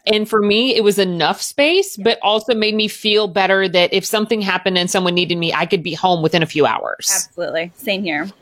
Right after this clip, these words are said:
Speaker 2: And I don't know about you, but, like, even while I was in college, I actually started working in radio.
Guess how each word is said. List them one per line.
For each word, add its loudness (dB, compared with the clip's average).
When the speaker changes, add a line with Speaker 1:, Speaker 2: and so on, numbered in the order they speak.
Speaker 2:
And 4
I 2
don't 0
know 4
about 2
you, 2
but, 2
like, 2
even 2
while 2
I 2
was 0
in 2
college, 2
I 2
actually 0
started 2
working 0
in -2
radio. 2